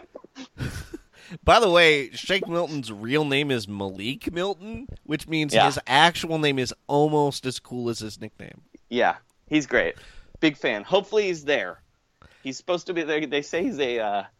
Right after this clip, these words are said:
Speaker 2: he's, he's projected as a, uh, in the twenties. And the Warriors are in the late twenties.
Speaker 1: Mm-hmm.
Speaker 2: So hopefully, fingers crossed,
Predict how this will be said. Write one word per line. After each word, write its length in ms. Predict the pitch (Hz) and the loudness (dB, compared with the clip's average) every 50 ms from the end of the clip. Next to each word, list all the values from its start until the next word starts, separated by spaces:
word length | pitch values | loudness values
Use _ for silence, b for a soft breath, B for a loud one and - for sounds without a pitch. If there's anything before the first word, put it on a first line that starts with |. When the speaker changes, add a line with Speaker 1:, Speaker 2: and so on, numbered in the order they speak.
| _ _ _ _ _ _ _ _ _ _ - | _ _ _ _ _ _ _ _ _ _ -10
Speaker 2:
he's, 200 | 143 127 117 117 | -8 -8 -8 -8
he's 240 | 131 135 135 117 | -10 -10 -10 -10
projected 580 | - - - 127 110 117 123 120 - - 120 110 | -8 -4 -4 0 2 4 4 4 4 2 0 0
as 200 | 113 101 98 95 | 0 -2 -4 -4
a, 180 | 95 85 87 87 | -6 -4 -4 -4
uh, 300 | 87 76 82 76 76 98 - - | -4 -4 -4 -4 -6 -8 -12 -10
in 160 | 127 127 113 | -10 -8 -8
the 80 | 110 - | -8 -10
twenties. 800 | - - - 147 143 143 147 143 143 143 143 139 - - - - _ _ _ _ _ _ _ _ _ _ _ - | -10 -8 -2 0 0 0 0 -2 -2 -4 -4 -6 -10 -20 -20 -20 _ _ _ _ _ _ _ _ _ _ _ -12
And 60 | 110 | -10
the 60 | 104 | -8
Warriors 460 | 92 101 107 110 110 110 107 110 107 | -6 -4 -4 -2 -2 -2 -4 -4 -2
are 120 | 107 107 98 | -2 -2 -2
in 140 | 101 107 107 | -2 -4 -6
the 140 | 101 98 92 | -6 -6 -6
late 400 | 90 98 98 107 120 147 156 _ _ - | -6 -6 -2 -2 -2 -2 -2 _ _ -18
twenties. 640 | - - 196 170 165 170 165 165 165 165 160 - - - - | -10 -4 -4 -2 -2 -2 -4 -4 -4 -6 -6 -10 -14 -18 -14
Speaker 1:
Mm-hmm. 200 | - 127 123 117 117 | -10 -10 -6 -4 -2
Speaker 2:
So 180 | 107 87 87 92 | 0 0 0 0
hopefully, 640 | - - 123 - - 127 117 101 101 98 92 98 _ _ | 0 -2 -4 -4 -2 -4 -4 -2 -2 -2 -4 -6 _ _
fingers 360 | - 117 120 120 113 117 - | -6 -4 -4 -2 -4 -6 -6
crossed, 520 | - - 110 92 90 87 - - - - | -4 -2 0 2 2 0 -2 -6 -14 -20